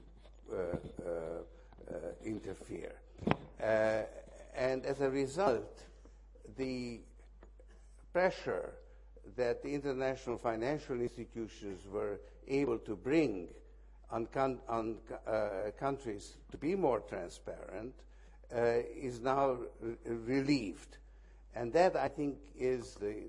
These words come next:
the major, um, let's say, hurdle that needs to be overcome, uh, to make this, uh, uh, revenue watch movement, uh, more, more su-, uh,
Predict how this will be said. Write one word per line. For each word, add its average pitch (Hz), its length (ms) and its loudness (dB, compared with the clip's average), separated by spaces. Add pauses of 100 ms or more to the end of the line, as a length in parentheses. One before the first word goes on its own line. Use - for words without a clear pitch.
the 107 360 -4
major, 135 400 0 (1080)
um, 90 460 -2 (400)
let's - 160 -8
say, 110 140 -2
hurdle 110 680 8
that 113 220 -4
needs 143 280 -2
to 123 100 -4
be 107 100 -4
overcome, 101 720 -2 (500)
uh, 113 60 -4 (140)
to 117 440 0 (520)
make 127 360 0
this, 117 500 0 (640)
uh, 107 40 -4 (580)
uh, 101 40 -4 (800)
revenue 127 500 2
watch 117 560 -2
movement, 95 600 -2 (520)
uh, 95 460 -4
more, 110 480 4 (180)
more 110 640 0 (120)
su-, - 220 -8 (160)
uh, 95 60 -6